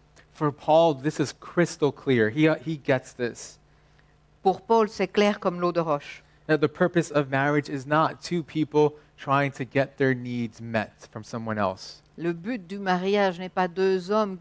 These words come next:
Speaker 2: deux personnes qui se, sont ensemble pour essayer de, euh, de remplir les besoins l'un de l'autre.
Speaker 1: But it's a reflection of a much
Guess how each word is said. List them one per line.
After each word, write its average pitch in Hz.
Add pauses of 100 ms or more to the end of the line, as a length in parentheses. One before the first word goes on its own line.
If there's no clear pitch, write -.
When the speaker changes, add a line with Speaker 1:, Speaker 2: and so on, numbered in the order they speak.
Speaker 2:
deux 185
personnes 208
qui 180
se, - (220)
sont 175
ensemble 175
pour 175
essayer 185 (300)
de, 165
euh, 147 (240)
de 160
remplir 196
les 180
besoins 185
l'un 175
de 160
l'autre. 143 (220)
Speaker 1:
But 160
it's 160
a 156
reflection 151
of 131
a 135
much 147